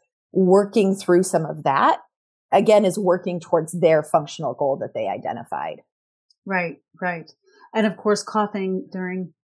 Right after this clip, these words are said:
Speaker 2: the times that we're in right now, even if it's not dysphagia related, can be embarrassing. It looks like we have another question. Do you want me to read it, or do you want to read it?
Speaker 1: Yeah, I can address that. Yeah. So the question is,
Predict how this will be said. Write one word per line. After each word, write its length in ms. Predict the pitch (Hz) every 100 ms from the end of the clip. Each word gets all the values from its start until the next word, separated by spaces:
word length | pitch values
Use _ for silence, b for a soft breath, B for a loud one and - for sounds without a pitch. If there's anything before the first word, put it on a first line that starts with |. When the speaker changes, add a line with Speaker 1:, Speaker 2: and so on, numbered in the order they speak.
| _
Speaker 2:
the 340 | 190 175 170 _ -
times 380 | 208 202 208 202
that 140 | 190
we're 160 | 185 180
in 380 | 190 190 185 180
right 220 | 185 208
now, 480 | 202 185 175 - - b b _
even 180 | 226 233
if 100 | 214
it's 200 | 208 208
not 240 | 196 196
dysphagia 520 | 196 196 196 196 190
related, 600 | 180 180 180 180 185 170 175 b b -
can 160 | 202
be 280 | 185 180 175
embarrassing. 760 | 190 175 160 180 - - - - b b _ 190
It 60 | 226
looks 180 | 226 -
like 120 | 339
we 100 | 339
have 100 | 320
another 360 | 277 208 247 269
question. 960 | - 190 180 - - 185 175 190 247
Do 80 | 311 b b _ _ _
you 80 | 208
want 20 |
me 40 | 208
to 60 | 208
read 160 | 214
it, 100 | 247
or 80 | 254
do 80 | 208
you 60 |
want 140 | 196 175
to 20 |
read 160 | 170 208
it? 40 |
Speaker 1:
Yeah, 280 | 185 175 170
I 120 | 214
can 260 | 214 285 233
address 460 | 202 180 170 165
that. 180 | - 160
Yeah. 160 | 175 180
So 160 | 180
the 100 | 180
question 460 | 180 202 190 - 214
is, 300 | 180 170 165